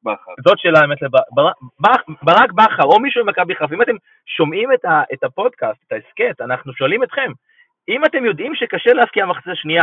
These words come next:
Speaker 2: כי עייפים, כי קורה, זה הכל בסדר, למה לא להבקיע יותר במחצית הראשונה?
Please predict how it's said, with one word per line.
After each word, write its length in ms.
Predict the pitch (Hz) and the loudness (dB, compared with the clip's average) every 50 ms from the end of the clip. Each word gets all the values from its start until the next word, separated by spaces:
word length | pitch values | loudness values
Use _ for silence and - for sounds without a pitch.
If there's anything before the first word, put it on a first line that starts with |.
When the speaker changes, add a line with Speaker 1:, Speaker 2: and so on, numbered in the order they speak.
| 147 127 | 2 2
Speaker 2:
כי 80 | - - | -2 -8
עייפים, 440 | - 480 370 - - - 254 262 196 | -6 -6 -6 -6 -8 -14 -14 -14 -14
כי 120 | - - | -16 -20
קורה, 280 | 135 _ 143 139 170 214 196 143 | -12 _ -8 -6 -4 -4 -6 -4
זה 60 | 120 127 | -6 -4
הכל 140 | - - 214 | -4 -2 -4
בסדר, 400 | 330 311 - - 220 196 143 110 - _ _ _ _ _ _ | -4 -6 -2 -2 -2 -2 -2 -6 -6 _ _ _ _ _ _
למה 180 | 131 170 208 254 | 2 6 8 8
לא 100 | 262 262 | 8 8
להבקיע 280 | 262 - - - 233 | 6 4 2 2 4
יותר 260 | 240 233 - 233 233 | 4 6 6 4 6
במחצית 280 | 220 220 214 - _ _ | 6 2 -2 -2 _ _
הראשונה? 400 | 226 220 202 - 220 233 233 156 | 0 0 0 0 0 2 2 2